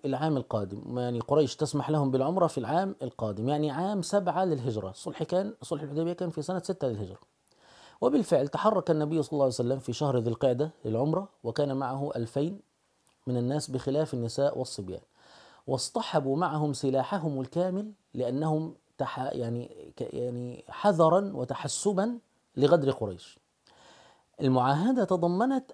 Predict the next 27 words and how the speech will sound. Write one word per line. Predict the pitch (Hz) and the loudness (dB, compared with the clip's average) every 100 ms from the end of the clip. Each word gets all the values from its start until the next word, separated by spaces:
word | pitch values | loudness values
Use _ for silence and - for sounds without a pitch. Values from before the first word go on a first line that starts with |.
| 156 | -2
ألا | 156 160 240 196 | 0 2 2 4
يدخل | 156 131 120 - 185 127 107 - - | 2 2 -2 2 4 4 2 -2 -2
النبي | 127 135 147 175 131 | 0 0 0 0 0
مكة | 123 120 - 190 175 | 0 -2 -2 0 0
إلا | 170 202 196 180 | 0 0 0 0
في | 202 202 | -2 -4
السلاح | 165 - 160 190 - | -6 -4 0 0 0
الخفيف، | 139 127 - 135 113 123 | -2 -2 0 0 0 -2
يعني | 120 | -2
بت-، | 123 123 - | -2 -4 -6
بتعبيرهم | - 120 127 110 127 139 156 180 180 170 - - - | -4 -2 -2 -2 0 0 0 -2 -4 -8 -20 -20 -6
إلا | 165 165 156 156 | 0 6 6 4
السيف | 156 - - 254 240 - | 0 -2 0 2 0 -2
في | - - | -10 -4
القرب | 139 - 160 123 110 107 _ | -4 0 4 4 2 -4 _
في | - 131 | -6 -2
الأغماد. | 127 - 110 110 135 120 95 _ _ _ _ _ _ _ - - - | -2 -2 -6 -2 0 0 -2 _ _ _ _ _ _ _ -20 -20 -4
لكن | 131 127 143 | -2 0 2
النبي | 143 160 226 | 2 2 0
صلى | 196 | 0
الله | 175 156 | -2 0
عليه | 165 | -2
وسلم | 131 | -2
اصطحب | 131 - 196 170 170 | -4 -6 -4 0 0
معه | 175 160 156 175 | 0 0 0 0
آلة | 196 170 | -2 -2
الحرب | 160 196 254 | -4 -4 -4